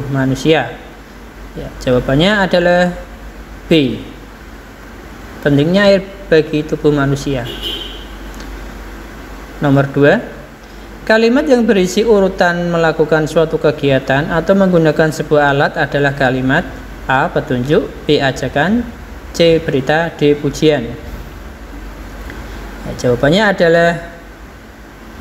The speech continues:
A. Petunjuk. Soal nomor tiga.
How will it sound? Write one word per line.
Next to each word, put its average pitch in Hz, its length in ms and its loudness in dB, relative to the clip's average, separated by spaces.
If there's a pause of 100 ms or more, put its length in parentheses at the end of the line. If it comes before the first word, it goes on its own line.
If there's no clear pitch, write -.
(180)
A. 139 160 2
Petunjuk. 135 480 0 (3000)
Soal 202 240 2
nomor 190 240 4
tiga. 170 400 0